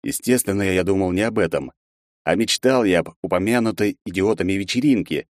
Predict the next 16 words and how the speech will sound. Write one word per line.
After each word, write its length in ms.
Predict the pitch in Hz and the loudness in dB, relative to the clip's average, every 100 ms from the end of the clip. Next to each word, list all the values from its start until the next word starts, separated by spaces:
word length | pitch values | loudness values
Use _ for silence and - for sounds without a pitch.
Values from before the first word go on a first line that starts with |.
| _ _ - | _ _ -2
а 100 | 82 | 0
вернее 400 | 87 87 85 82 | 2 2 0 0
о 40 | |
том, 360 | 127 127 80 - _ _ | 0 0 -2 -8 _ _
как 220 | - 156 | -4 -2
остаться 400 | 131 - 139 127 | -2 -2 -2 -2
с 80 | - | -4
Иринкой 420 | 92 104 110 98 | -2 0 0 0
один 260 | 95 98 101 | -2 -2 -2
на 100 | 107 | -2
один. 420 | 113 104 78 65 _ _ _ _ - | -4 -4 -4 -6 _ _ _ _ -10
В 100 | 80 | -2
этом 280 | 85 85 95 | 0 0 0
нет 160 | 107 87 | -2 -4
ничего 260 | 87 107 107 | -4 -2 -2
странного, 580 | 147 143 90 76 67 | 0 0 0 -2 -4